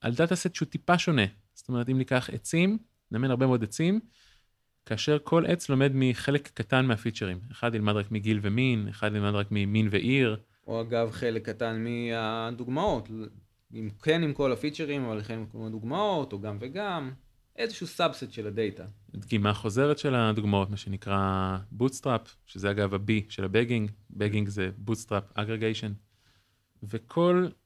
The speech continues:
Speaker 1: עץ כזה בנפרד, או כל במקרה הכללי, קלאסיפייר כזה בנפרד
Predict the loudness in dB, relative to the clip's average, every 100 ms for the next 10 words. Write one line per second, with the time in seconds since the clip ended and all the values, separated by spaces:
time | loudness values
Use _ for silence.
0 | _ _ _ 0 0 -2 -2 0 0 0
1 | -2 2 2 2 -2 -8 -8 -4 -2 -2
2 | 0 -2 0 0 0 -2 -4 -2 0 -2
3 | -2 -2 -2 -6 -4 -6 0 2 2